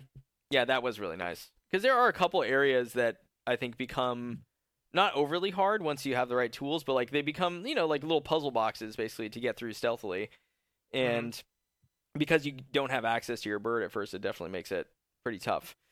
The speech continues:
Speaker 1: I guess one thing we didn't talk about too much, we can make it relatively quick, though, if we want, is just that the skill tree. So, I don't, I don't know. Like, I'm kinda torn on it. I liked that they were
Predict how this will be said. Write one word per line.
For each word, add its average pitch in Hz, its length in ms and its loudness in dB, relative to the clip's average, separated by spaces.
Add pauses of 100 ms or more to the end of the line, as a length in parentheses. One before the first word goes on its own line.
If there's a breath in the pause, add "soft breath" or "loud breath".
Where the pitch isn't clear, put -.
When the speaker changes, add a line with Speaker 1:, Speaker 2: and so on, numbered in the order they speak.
(380)
Speaker 1:
I 165 80 4
guess 233 180 2
one 180 240 2
thing 220 160 0
we 175 80 0
didn't 165 260 -2
talk 143 180 2
about 139 180 2
too 147 100 -8
much, 139 280 -2
we 131 80 -12
can 131 120 -2
make 131 160 -2
it 110 200 -4
relatively 139 420 0
quick, 113 220 -2
though, 110 100 0
if 107 140 -6
we 110 80 -4
want, 113 240 -2
is 110 200 -8
just 117 220 -6
that 110 160 -2 (260)
the 120 80 -8
skill 170 340 -4
tree. 65 340 -10 (160)
So, 143 320 2 (840 loud breath)
I 202 120 4
don't, 302 240 -2 (300)
I 233 120 2
don't 208 120 2
know. 190 200 8
Like, 147 280 4
I'm 196 160 2
kinda 262 220 2
torn 175 300 -2
on 202 120 2
it. 220 120 0
I 160 120 2
liked 147 320 0
that 196 160 2
they 160 180 0
were 135 460 0